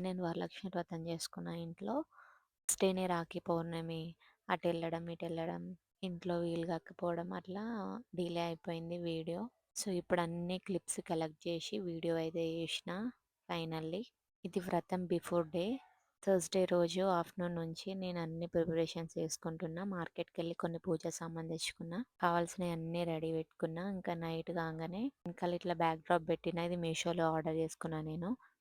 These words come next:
లాస్ట్ టైమ్ గ్రీన్ కలర్ పెట్టిన, ఈసారి ఇట్లా ట్రెడిషనల్గా ఆవులు ఉన్నాయని చెప్పి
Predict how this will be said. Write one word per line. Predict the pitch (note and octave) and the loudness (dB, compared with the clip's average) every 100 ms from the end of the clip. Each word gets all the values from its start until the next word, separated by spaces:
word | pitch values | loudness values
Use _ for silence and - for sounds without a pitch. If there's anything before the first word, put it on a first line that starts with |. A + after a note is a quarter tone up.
| _ F3 | _ 4
లాస్ట్ | E3+ - | 4 2
టైమ్ | G3+ G3 | 2 2
గ్రీన్ | F#3 F3+ E3+ F3 | 2 0 2 6
కలర్ | E3+ D#3+ E3 | 6 6 4
పెట్టిన, | - D#3+ F3 G#3 G3 | 4 0 0 -2 -2
ఈసారి | F3+ F#3 F3+ F#3+ | -2 0 0 0
ఇట్లా | F#3 F3+ F#3 - | -2 -2 -2 -4
ట్రెడిషనల్గా | E3 E3 E3 F3+ F3+ E3 F3 F3 | -4 -4 -4 -2 -2 0 0 0
ఆవులు | F3 F3 E3+ | 0 0 0
ఉన్నాయని | E3+ E3 E3 | -2 -4 -4
చెప్పి | E3 - | -6 -6